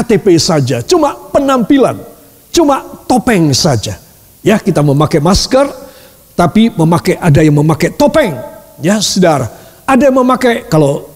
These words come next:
eh, face shield itu kelihatan, tapi kalau topeng tidak kelihatan dalamnya. Ya, itu namanya topeng.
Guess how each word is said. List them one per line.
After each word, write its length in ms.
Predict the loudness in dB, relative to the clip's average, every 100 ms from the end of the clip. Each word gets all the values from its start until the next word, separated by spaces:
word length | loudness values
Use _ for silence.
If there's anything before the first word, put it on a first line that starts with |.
| -20 _ _ -2
eh, 160 | 0
face 320 | 2 0 2 2
shield 240 | 0 0
itu 240 | -2 -2
kelihatan, 560 | 2 2 2 0 -2 -2 -10 -20 -20 -20 -6 -4
tapi 160 | -2
kalau 240 | 0 0 0
topeng 320 | -2 0 0
tidak 240 | 2 0
kelihatan 400 | 2 0 0 -2
dalamnya. 480 | 0 2 2 0 -2 -8 -20 _ _ -6
Ya, 160 | -4
itu 240 | 0 0 2
namanya 320 | 2 2 0
topeng. 480 | 0 -2 0 -2